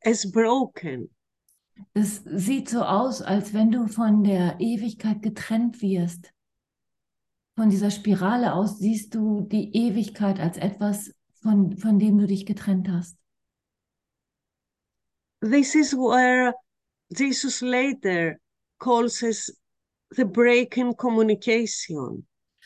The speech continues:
Speaker 2: Das
Speaker 1: that
Speaker 2: ist,
Speaker 1: you
Speaker 2: was,
Speaker 1: perceive.
Speaker 2: das ist, was Jesus später einmal, ähm, diesen Bruch in der Kommunikation, ähm, als den Bruch in der Kommunikation beschreibst,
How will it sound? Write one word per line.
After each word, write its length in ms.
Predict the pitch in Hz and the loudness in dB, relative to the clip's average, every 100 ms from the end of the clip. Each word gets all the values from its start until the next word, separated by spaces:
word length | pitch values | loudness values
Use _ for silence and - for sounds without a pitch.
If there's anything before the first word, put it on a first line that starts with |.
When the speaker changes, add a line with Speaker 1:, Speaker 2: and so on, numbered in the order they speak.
| - - | -14 0
Speaker 2:
Das 180 | 214 | 2
Speaker 1:
that 60 | 214 | 2
Speaker 2:
ist, 60 | 214 | 2
Speaker 1:
you 100 | 208 | 2
Speaker 2:
was, 120 | 214 | 0
Speaker 1:
perceive. 540 | 208 - - 202 147 - _ _ _ _ | -4 -4 0 0 0 -10 _ _ _ _
Speaker 2:
das 260 | 220 208 | -2 -2
ist, 360 | 190 208 - - | -2 -4 -6 -6
was 220 | 202 196 - | -2 -2 -2
Jesus 480 | 240 214 208 190 | -2 0 -2 -4
später 680 | - - 254 269 208 208 233 - - _ _ - | -6 -8 -8 0 2 2 -2 -10 -20 _ _ -2
einmal, 600 | 214 214 208 208 208 208 | 4 4 4 2 0 0
ähm, 500 | 190 202 202 202 190 | 0 2 4 4 2
diesen 400 | 220 208 185 196 | 0 0 2 2
Bruch 280 | 190 247 240 | 0 -4 -4
in 160 | 190 196 | 2 2
der 120 | 196 | 2
Kommunikation, 1300 | 196 214 208 208 202 202 202 - 226 233 233 220 - _ _ _ _ _ | 0 0 2 2 0 -4 -6 -8 -4 0 0 -2 -10 _ _ _ _ _
ähm, 500 | 180 180 175 180 175 | 0 2 4 2 0
als 220 | - 196 - | -2 -4 0
den 140 | 196 | 0
Bruch 260 | 175 247 - | 0 -4 0
in 120 | 202 | 0
der 120 | 214 | 2
Kommunikation 960 | 208 214 202 202 196 208 190 226 220 208 | 0 2 2 2 0 -2 -6 -4 -2 -2
beschreibst, 720 | 190 - 180 170 175 - _ | -4 -6 -4 -4 -6 -14 _